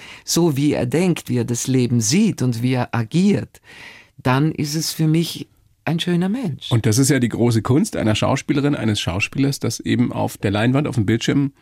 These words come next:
Speaker 2: durchscheinen zu lassen.
Speaker 1: So ist es. Das Tolle ist, dass die Kamera das auch sieht.
Speaker 2: Das ist wirklich ein,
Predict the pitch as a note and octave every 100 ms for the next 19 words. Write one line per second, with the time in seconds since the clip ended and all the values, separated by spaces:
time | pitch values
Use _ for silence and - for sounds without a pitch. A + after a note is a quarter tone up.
0 | _ - D3+ C#3+ - F2 E2+ - D#2+ D#2
1 | B2 - - G#3 G#3+ A2 - - - _
2 | _ - D3+ - D#3+ E3 E3 D3+ D#3+ D#3
3 | - D3 C#3 C#3+ C#3 C3+ C3+ - B2 -
4 | A#2+ - - _ _ - - - C3+ -
5 | C3 B2 C#3 C3 B2 A#2+ A#2+